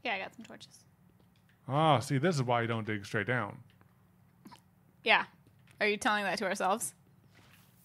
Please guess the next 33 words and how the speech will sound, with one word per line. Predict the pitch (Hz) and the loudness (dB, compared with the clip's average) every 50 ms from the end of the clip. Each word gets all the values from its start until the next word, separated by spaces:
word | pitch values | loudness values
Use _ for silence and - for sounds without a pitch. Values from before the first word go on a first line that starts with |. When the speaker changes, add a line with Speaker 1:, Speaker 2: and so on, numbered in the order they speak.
| - - _ _ - - - - - - _ _ - - - - - _ _ _ _ _ _ _ _ - - - - - - - - - - - - - _ - - - - - | -20 -20 _ _ -20 -20 -20 -20 -20 -20 _ _ -20 -20 -20 -20 -20 _ _ _ _ _ _ _ _ -20 -20 -20 -20 -20 -20 -20 -20 -20 -20 -20 -20 -20 _ -20 -20 -20 -12 -6
Speaker 2:
Um, | 143 139 139 135 131 131 127 123 120 135 - - - - _ - | -2 0 0 2 2 2 0 0 -2 -4 -8 -14 -20 -16 _ -2
no, | 151 208 240 233 190 | 2 4 4 4 6
but | 170 | 6
we're | 143 180 214 | 6 6 6
not | 220 226 254 254 254 | 6 6 4 4 4
gonna | 143 120 | 2 0
be | 113 | 0
do-, | 110 113 - - | -2 -4 -6 -4
digging | 123 123 113 101 104 104 | -2 -4 -4 -4 -6 -8
straight | - 110 107 104 | -8 -6 -6 -6
down. | 101 95 101 107 104 - - _ - - - - | -6 -8 -8 -10 -14 -16 -20 _ -20 -10 -4 0
We're | 170 | 2
gonna | 190 202 | 4 6
be | 180 156 127 | 6 6 6
digging | 143 151 143 143 131 | 6 4 4 2 0
straight | 131 143 139 | 0 0 0
down | 135 135 139 147 139 139 143 | 2 2 2 0 0 -4 -6
with | 107 104 - - | -8 -8 -8 -10
style. | - - 113 107 107 107 101 98 95 104 110 - - - - _ _ - - - - - - - - - - - - - - - - - - - - - - - - - - - - - - - - - - - - - - - - - - | -4 0 2 4 4 4 2 0 -2 -4 -6 -8 -10 -12 -14 _ _ -20 -20 -20 -20 -20 -20 -20 -20 -20 -20 -20 -20 -20 -20 -20 -20 -20 -20 -20 -20 -20 -20 -20 -20 -20 -20 -20 -20 -20 -18 -16 -14 -12 -10 -8 -6 -6 -4 -2 -2 0 2
<laughs> | 196 - - 214 220 185 - - 226 - - - - - - - - 113 113 - - 113 113 - - - - - - - - - - _ - - - - - - - - | 0 0 0 -4 -6 -6 -6 -8 -12 -14 -16 -20 -20 -20 -20 -16 -12 -10 -8 -8 -10 -10 -14 -18 -20 -20 -20 -20 -20 -20 -20 -20 -20 _ -20 -20 -20 -20 -20 -20 -2 4
It | - 220 196 | 6 8 10
might | 220 262 302 330 262 | 12 12 12 10 10
work. | 226 302 330 254 151 131 - - | 10 10 12 12 10 8 6 2
This | 214 165 | 2 4
might | 180 240 285 285 | 6 6 6 6
be | 233 240 226 | 6 6 6
a | 220 | 6
new | 233 240 233 | 6 6 6
c-, | - 247 - | 4 0 -2
smart | - - 226 226 226 208 | 2 4 4 4 4 4
thing | - 220 208 190 | 4 6 6 6
to | 170 | 6
do. | 139 127 110 98 90 101 | 6 6 4 4 2 -4